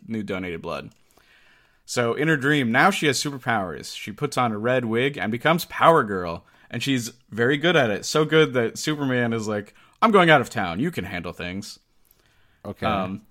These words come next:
Speaker 1: immediately, Clark Kent is hurt in a power plant explosion, so Lois does the same trick. She donates blood so that he can become Power Man. Uh, but this is when things get wacky. So s-, Clark Kent is now Power Man. He wears a yellow suit, and he keeps his glasses on,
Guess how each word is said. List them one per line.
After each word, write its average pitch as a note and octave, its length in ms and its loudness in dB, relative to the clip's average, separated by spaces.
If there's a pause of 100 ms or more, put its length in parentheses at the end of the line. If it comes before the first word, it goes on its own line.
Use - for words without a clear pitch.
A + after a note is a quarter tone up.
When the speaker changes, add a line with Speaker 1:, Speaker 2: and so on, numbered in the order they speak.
(680)
Speaker 1:
immediately, E3+ 500 2
Clark D#3 300 2
Kent C3+ 240 0
is A2+ 140 -6
hurt B2+ 240 0
in A#2 80 -4
a A2+ 40 -6
power C#3+ 280 6
plant G#2+ 240 -4
explosion, F#2+ 520 -8
so A2+ 220 -2
Lois C#3+ 360 2
does A#2+ 200 -2
the A2 100 -6
same A#2 260 -4
trick. G2 440 -8
She A2 220 -8
donates G#2+ 480 -4
blood G2+ 400 -4 (380)
so - 200 -6
that G2 140 -6
he D#3 120 -4
can D3 180 -4
become A2 300 -6
Power D#3 380 2
Man. F#2 340 -6 (480)
Uh, F2 480 0
but G#2+ 160 -8
this G#3+ 200 2
is C#3+ 80 -8
when C#3 160 -2
things C3+ 260 -4
get B2 140 0
wacky. A#2+ 440 0
So - 120 -6
s-, - 180 -8
Clark E3+ 340 4
Kent E3 220 4
is A#2+ 120 -4
now A#2 140 -2
Power D3+ 340 4
Man. G#2+ 360 -4
He C3 140 -6
wears B2 240 0
a A#2 40 -4
yellow B2+ 360 0
suit, A2+ 440 -4 (400)
and B2 60 -6
he B2+ 60 -6
keeps F3+ 260 -2
his B2+ 120 -4
glasses C3+ 500 6
on, F#2+ 320 -6